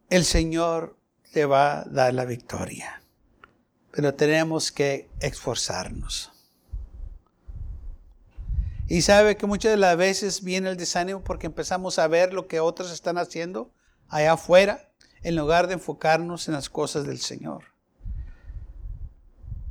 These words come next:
Lo más importante es que usted sea salvo y que guarde su corazón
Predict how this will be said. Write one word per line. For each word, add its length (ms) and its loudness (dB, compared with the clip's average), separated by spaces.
Lo 140 4
más 180 8
importante 1200 4
es 180 2
que 100 6
usted 240 2
sea 160 -2
salvo 440 -4
y 140 0
que 160 -2
guarde 640 6
su 160 -10
corazón 720 -6